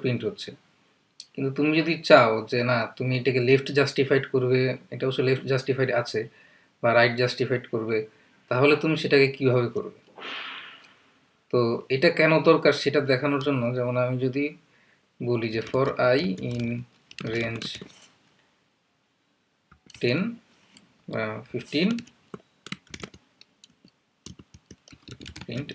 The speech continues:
i। এখন দেখো যে জিরো, ওয়ান, টু, থ্রি, ফোর, টেন, ইলেভেন, টুয়েলভ, থার্টিন, ফোরটিন। এখন আমি চাই যে, যে জিরো থেকে নাইন পর্যন্ত যে প্রিন্ট হলো, সেগুলোর আগে একটা করে স্পেস থাকবে, অর্থাৎ তারা রাইট জাস্টিফাইড হবে।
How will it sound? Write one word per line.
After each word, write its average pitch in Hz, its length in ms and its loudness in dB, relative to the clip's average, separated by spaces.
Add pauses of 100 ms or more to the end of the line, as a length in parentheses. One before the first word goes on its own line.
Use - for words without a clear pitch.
(180)
i। - 20 -12 (1900)
এখন 147 140 -4 (300)
দেখো 160 160 2 (100)
যে 156 60 2 (100)
জিরো, 147 240 8
ওয়ান, 147 240 6
টু, 143 60 0 (100)
থ্রি, 139 120 -2 (120)
ফোর, 143 160 2 (580)
টেন, 135 240 6 (280)
ইলেভেন, 127 380 2
টুয়েলভ, 127 200 0 (100)
থার্টিন, 123 320 0
ফোরটিন। 120 280 -4 (500)
এখন - 160 2 (100)
আমি 170 220 6
চাই 170 220 0
যে, 156 140 0
যে 147 140 0
জিরো 147 140 4 (100)
থেকে 170 220 2
নাইন 147 200 4
পর্যন্ত 156 260 0 (100)
যে 156 60 4 (160)
প্রিন্ট 139 260 -2 (120)
হলো, 117 180 -2 (140)
সেগুলোর 143 400 2
আগে 147 200 6
একটা 147 200 0
করে 139 140 4 (100)
স্পেস 131 240 2 (140)
থাকবে, 107 240 -10 (880)
অর্থাৎ 147 260 -2
তারা 156 220 8
রাইট 139 240 8
জাস্টিফাইড 127 560 2
হবে। 104 160 -10